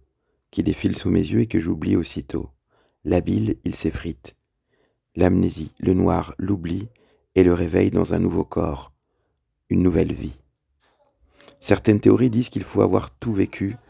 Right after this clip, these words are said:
pour devenir une âme accomplie. Foutaise. On ne vit qu'une seule chose. Une seule, jusqu'à l'écœurement et la saturation.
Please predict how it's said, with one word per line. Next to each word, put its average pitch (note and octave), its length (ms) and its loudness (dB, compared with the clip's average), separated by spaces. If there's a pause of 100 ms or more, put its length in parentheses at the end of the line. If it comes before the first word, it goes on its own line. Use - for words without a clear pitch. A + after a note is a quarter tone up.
(340)
pour F#2+ 120 4
devenir F#2 360 6
une F#2 100 6
âme F#2+ 120 4
accomplie. - 520 0 (720)
Foutaise. F2+ 720 0 (680)
On F#2+ 80 6
ne G2 100 8
vit F#2+ 140 2
qu'une A2+ 200 2
seule G2+ 240 4
chose. F2+ 420 2 (920)
Une A2 200 8
seule, F2 420 2 (300)
jusqu'à A2 340 4
l'écœurement G#2 460 8
et G#2+ 40 8
la F#2 80 6
saturation. F2+ 720 -2